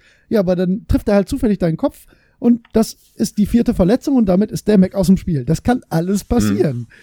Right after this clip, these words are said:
Speaker 1: So,
Speaker 2: Ja.
Speaker 1: das kann man scheiße finden, verstehe ich, aber dann spiel nicht Battletech, weil das ist perfekt. Ich liebe das. Das muss genau
Speaker 2: <laughs>
Speaker 1: so sein, ne?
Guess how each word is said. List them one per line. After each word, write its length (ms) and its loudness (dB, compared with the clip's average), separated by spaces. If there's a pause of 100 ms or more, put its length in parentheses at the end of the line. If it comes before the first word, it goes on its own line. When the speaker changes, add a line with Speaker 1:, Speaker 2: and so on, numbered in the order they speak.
(120)
Speaker 1:
So, 160 0
Speaker 2:
Ja. 180 2 (360)
Speaker 1:
das 220 2
kann 240 2
man 200 2
scheiße 400 0
finden, 340 0 (300)
verstehe 520 0
ich, 160 -4 (360)
aber 240 2
dann 140 4
spiel 220 -4
nicht 140 2
Battletech, 440 -6
weil 120 0
das 160 4
ist 180 -4
perfekt. 520 0
Ich 180 -10
liebe 320 4
das. 200 -10
Das 160 0
muss 220 0
genau 440 4
Speaker 2:
<laughs> 300 0
Speaker 1:
so 300 4 (140)
sein, 380 -2
ne? 180 -4